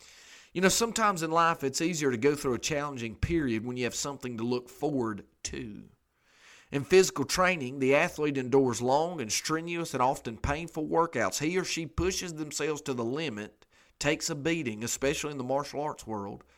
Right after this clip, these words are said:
and they are looking forward to that victory which helps them endure the challenges to get there. They are keeping their eyes on the prize.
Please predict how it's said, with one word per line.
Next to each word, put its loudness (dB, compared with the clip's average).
and -4
they 8
are 6
looking 2
forward 2
to -4
that 2
victory 0
which -4
helps 0
them -4
endure 2
the -2
challenges -4
to -6
get -2
there. 0
They 2
are 2
keeping -6
their 0
eyes 2
on -2
the 0
prize. 0